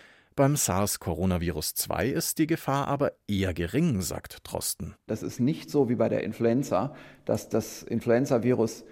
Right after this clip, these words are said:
Speaker 2: sich immer weiter antigenetisch verändert über die Zeit, sondern die Coronaviren sind sehr antigenetisch stabil.
Speaker 1: Eine gute Nachricht, sollte Corona sich weiter ausbreiten.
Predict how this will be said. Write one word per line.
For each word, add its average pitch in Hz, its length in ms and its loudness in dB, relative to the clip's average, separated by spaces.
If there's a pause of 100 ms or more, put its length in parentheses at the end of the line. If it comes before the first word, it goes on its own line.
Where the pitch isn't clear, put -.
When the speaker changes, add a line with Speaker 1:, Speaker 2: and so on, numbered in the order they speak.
(160)
Speaker 2:
sich - 300 -2
immer 135 440 4
weiter 117 680 2
antigenetisch 117 840 0
verändert 117 680 0
über 98 220 -2
die 82 100 -4
Zeit, 95 380 -2
sondern 107 260 0
die 101 60 -2
Coronaviren 120 640 2
sind 107 200 0
sehr 127 380 2 (320)
antigenetisch 113 680 0
stabil. 101 640 -2 (440)
Speaker 1:
Eine 147 340 4
gute 120 320 0
Nachricht, 95 600 -2
sollte 147 440 0
Corona 139 640 0
sich 135 340 -2
weiter 113 380 0
ausbreiten. 85 720 -2